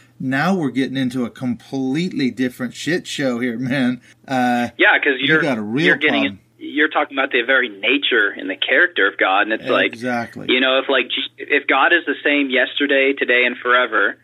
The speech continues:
Speaker 2: then you have to find a way to correlate the God of the Old Testament with the God of the New Testament
Speaker 1: Yep.
Speaker 2: and all the atrocities that he did there. You know, you're talking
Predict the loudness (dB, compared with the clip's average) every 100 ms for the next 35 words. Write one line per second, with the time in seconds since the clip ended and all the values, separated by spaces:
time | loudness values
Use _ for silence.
0 | _ -2 0 0 0 0 0 0 -2 -2
1 | 2 2 2 2 2 0 0 2 2 2
2 | 0 0 2 2 2 0 0 0 0 -2
3 | -2 -4 -2 -2 0 2 2 0 -2 -2
4 | -2 0 -2 -2 -2 -2 -2 -6 -6 -6
5 | -6 -4 0 0 2 0 0 -6 _ -8
6 | -2 0 2 0 0 0 0 0 2 2
7 | 2 2 0 2 0 0 0 0 0 -2
8 | -4